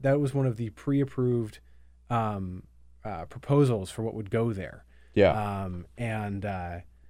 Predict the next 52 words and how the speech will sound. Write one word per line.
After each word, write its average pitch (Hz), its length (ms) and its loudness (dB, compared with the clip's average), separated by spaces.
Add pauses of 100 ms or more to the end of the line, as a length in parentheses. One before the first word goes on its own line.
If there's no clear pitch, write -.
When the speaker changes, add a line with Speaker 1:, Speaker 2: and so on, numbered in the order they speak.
(240)
Speaker 1:
you 104 80 -10
know, 92 80 -6
I 104 60 -2
don't 120 100 0
know 120 60 0
if 107 80 -6
you've 113 100 -6
seen 135 180 2
the 123 60 2
J. 113 200 -2
Edgar 110 180 -4
Hoover 120 240 -2
building. 104 300 -4
It's 104 160 -6
not 127 240 2
a - 20 0
looker. 113 380 -2
So 107 340 -6
Speaker 2:
Uh, 95 120 6
Speaker 1:
replacing 151 420 4
it 117 120 0
with 113 160 -4
something, 107 540 -4 (100)
um, 98 520 -6 (540)
Speaker 2:
what? 107 140 2
Speaker 1:
uh, 101 140 -2
like 107 140 -4
a 107 80 0
hotel 110 420 0
and 107 140 -2
a 101 40 -6
private 98 300 -6
development 101 460 -6
would 101 160 -8
be, 98 260 -4 (380)
you 104 100 -8
know, 90 160 -6
an 110 80 -8
attractive 107 480 -6
place 101 220 -10
to - 100 -14
go. 110 280 0 (340)
And 147 80 4
then 151 80 6
the 147 60 4
last 143 320 -2
one, 120 280 -2
this 170 160 -4
one 135 140 0
was 113 120 -6
just - 200 -8
a, 95 120 -6